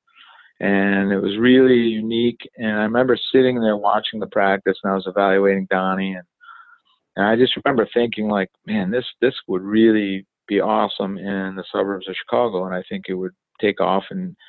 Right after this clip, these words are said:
and just be something great and something I would enjoy." But I had still planned to compete through two thousand, so I just kinda, I kinda made some mental notes, and, you know, when I got back from that trip, I just jotted some stuff down on paper and some of my immediate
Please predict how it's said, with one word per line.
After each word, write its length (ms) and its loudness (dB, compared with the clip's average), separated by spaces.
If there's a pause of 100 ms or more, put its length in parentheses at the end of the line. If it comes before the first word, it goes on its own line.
(360)
and 100 -6
just 200 -4
be 180 0
something 340 -2
great 280 4
and 160 -4
something 240 -2
I 100 0
would 140 -2
enjoy." 500 2 (580)
But 100 4
I 100 4
had 180 0
still 220 2
planned 280 0
to 40 -2
compete 380 -2
through 100 -10 (120)
two 80 -10
thousand, 480 0
so 80 0
I 60 4
just 200 -2
kinda, 340 2 (240)
I 80 -8 (180)
kinda 160 -2
made 220 2
some 120 -8
mental 280 0
notes, 480 2
and, 140 -12 (600)
you 60 -2
know, 60 2
when 80 2
I 80 0
got 200 0
back 220 2
from 120 -10
that 180 -2
trip, 360 2
I 100 4
just 180 0 (200)
jotted 300 0
some 100 -12
stuff 280 -2
down 180 2
on 100 0
paper 380 0
and 100 -4
some 180 -2
of 40 -4
my 160 -2
immediate 380 0